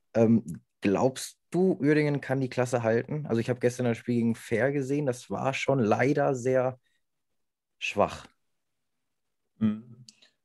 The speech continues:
Speaker 2: Ähm, die Spieler prangern ja oft die strukturellen Bedingungen an beim K F C Uerdingen und aus eigener Erfahrung weiß ich, dass sie durchaus verbesserungsfähig sind und wenn man dann einmal in so einer Abwärtsspirale ist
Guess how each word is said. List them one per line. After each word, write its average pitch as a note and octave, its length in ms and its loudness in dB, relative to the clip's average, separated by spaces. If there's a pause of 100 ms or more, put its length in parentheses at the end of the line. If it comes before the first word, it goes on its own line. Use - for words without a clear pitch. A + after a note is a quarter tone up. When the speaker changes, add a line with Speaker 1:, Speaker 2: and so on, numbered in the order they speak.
Speaker 2:
Ähm, G#2 420 4
die G2+ 440 -4
Spieler A#2+ 420 -2
prangern G2+ 460 -2
ja F#2+ 140 -2
oft - 260 -4
die F2+ 160 -2
strukturellen F#2+ 600 -4
Bedingungen G2 420 2
an F2+ 160 -2
beim F2 180 2
K F#2 220 2
F F#2 80 0
C - 180 -10
Uerdingen F2 400 -2
und E2+ 80 -8
aus F2 140 -6
eigener G2 320 2
Erfahrung F#2+ 400 -2
weiß F#2+ 240 2
ich, F#2+ 80 -12
dass F2+ 220 -8
sie F2+ 100 -10
durchaus F#2 400 -4
verbesserungsfähig F#2+ 1120 -2 (240)
sind G2 400 -2
und D#2 340 -6
wenn F2 120 -4
man F#2+ 160 -4
dann F2+ 100 -4
einmal F#2 280 -2
in F#2 40 -8
so F#2 80 -6
einer F2+ 140 -2
Abwärtsspirale G2+ 880 0
ist - 440 -4